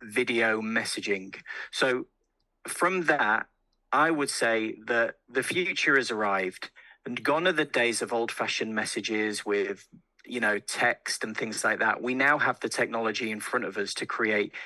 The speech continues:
video-style content for our audience, to grab their attention. And whilst video messaging might be one of those things that we quickly do th-, from our phone or our webcam for that thirty seconds,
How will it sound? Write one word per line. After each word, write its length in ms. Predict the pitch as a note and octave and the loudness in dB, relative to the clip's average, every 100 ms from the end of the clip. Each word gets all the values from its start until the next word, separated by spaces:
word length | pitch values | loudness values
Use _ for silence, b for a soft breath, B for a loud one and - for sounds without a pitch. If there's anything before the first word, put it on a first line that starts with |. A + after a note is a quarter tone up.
| B | B
video-style 1000 | G#2+ G#2+ A#2+ C3+ B2+ A2+ A2 - A2+ G#2+ | -12 -4 -2 0 2 2 0 0 2 0
content 600 | - A#2 A2 - G2+ F#2+ | -2 -4 -4 -2 -2 -4
for 180 | - A2 | -2 2
our 280 | G#2+ G#2+ A2+ | 2 2 2
audience, 500 | A2 G#2 G2 F2+ - B B - | 0 0 -2 -4 -8 B B -4
to 100 | - | -2
grab 400 | A2 C3 C#3 C#3 | 2 2 2 4
their 260 | C3 A#2+ | 4 4
attention. 680 | A2+ - A#2+ A2+ - G2+ F#2+ - B B B | 2 -2 -2 0 -2 -4 -10 -16 B B B
And 140 | B2 | -2
whilst 260 | D#3+ - - | 0 -2 -2
video 360 | E3 D#3 C#3+ | -2 2 0
messaging 480 | C3+ C3 B2+ A#2+ B2 | -2 -6 -8 -8 -4
might 200 | B2 B2 | -2 -4
be 100 | B2 | -6
one 200 | A#2+ A#2+ | -10 -8
of 80 | A2+ | -8
those 220 | A2+ G#2+ | -8 -8
things 300 | - A2+ G#2 | -12 -12 -12
that 80 | - | -14
we 160 | A2 G#2 | -14 -16
quickly 580 | - - C#3 - C3 | -10 -6 -6 -6 -6
do 300 | A#2 B2 A#2+ | -4 -4 -4
th-, 340 | A2+ - - - | -6 -14 -14 -14
from 240 | - A2 | -10 -6
our 140 | G#2 G2+ | -6 -6
phone 380 | - B2+ B2+ | 0 0 0
or 200 | A#2 A2 | -2 -2
our 120 | G#2+ G#2+ | -2 -2
webcam 560 | A#2 G#2+ - A2+ A2 | -4 -4 -4 -4 -4
for 120 | - | -6
that 160 | G#2 - | -4 -6
thirty 440 | - A#2+ G#2+ - | -2 -2 -2 -6
seconds, 680 | G#2 A#2+ A#2 - F#2+ G2 - | -4 -2 -2 -6 -10 -12 -16